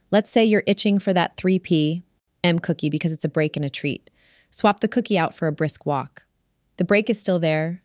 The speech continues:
the endorphin reward replaces the sugar rush, and voila, a new habit is born.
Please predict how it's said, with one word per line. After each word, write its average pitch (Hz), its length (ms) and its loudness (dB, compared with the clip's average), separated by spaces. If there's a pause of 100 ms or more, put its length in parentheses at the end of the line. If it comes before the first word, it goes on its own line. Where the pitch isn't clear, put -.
the 170 100 0
endorphin 165 440 0
reward 151 360 -2
replaces 156 440 -6
the 151 80 -4
sugar 151 280 -4
rush, 147 380 -4 (400)
and 185 120 2
voila, 190 420 2 (320)
a 175 80 2
new 185 140 4
habit 156 300 -2
is 143 120 -6
born. 135 360 -6